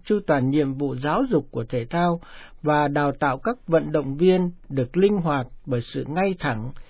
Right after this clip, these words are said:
có ý thức luân lý đạo đức và trách nhiệm cao. Gần đây, báo chí càng nói nhiều về những vụ bạo động trên sân bóng đá,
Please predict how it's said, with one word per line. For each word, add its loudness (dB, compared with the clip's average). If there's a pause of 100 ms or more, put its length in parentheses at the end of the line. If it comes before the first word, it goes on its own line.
(300)
có 0
ý 6
thức -2
luân 4
lý 2
đạo 0
đức 0 (140)
và -2
trách -6
nhiệm 0
cao. -2 (1400)
Gần 4
đây, 6 (500)
báo 2
chí 4
càng 0
nói 2
nhiều 6
về 0
những 0
vụ 0
bạo -2
động -2 (100)
trên 0
sân 0
bóng -2
đá, 0